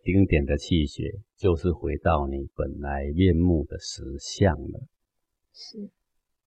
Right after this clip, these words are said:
Speaker 1: 那也就是说，你的本来面目是什么呢？就是那一丁点的气。这一丁点的气，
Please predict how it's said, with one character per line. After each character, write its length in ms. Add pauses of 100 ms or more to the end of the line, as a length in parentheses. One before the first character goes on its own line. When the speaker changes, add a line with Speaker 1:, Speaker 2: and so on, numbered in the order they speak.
(300)
Speaker 1:
那 140
也 140
就 160
是 140
说， 400
你 100
的 100 (120)
本 220
来 220
面 220
目 180
是 140
什 220
么 180
呢？ 180 (360)
就 100
是 160
那 220
一 80
丁 260
点 180
的 140
气。 480 (1300)
这 140
一 80
丁 180
点 160
的 140
气， 460